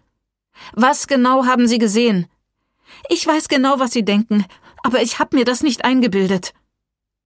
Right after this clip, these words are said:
Der Wind fegte ihr Strähnen ihres dunklen Haares ins Gesicht.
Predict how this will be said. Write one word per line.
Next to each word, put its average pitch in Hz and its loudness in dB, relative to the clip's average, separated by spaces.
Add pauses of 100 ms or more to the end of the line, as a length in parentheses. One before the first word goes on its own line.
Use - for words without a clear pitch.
(520)
Der 208 2
Wind 262 0
fegte 254 -4
ihr 202 -2
Strähnen 202 0
ihres 156 -4
dunklen 175 -4
Haares 156 -4
ins 156 -8
Gesicht. 147 -10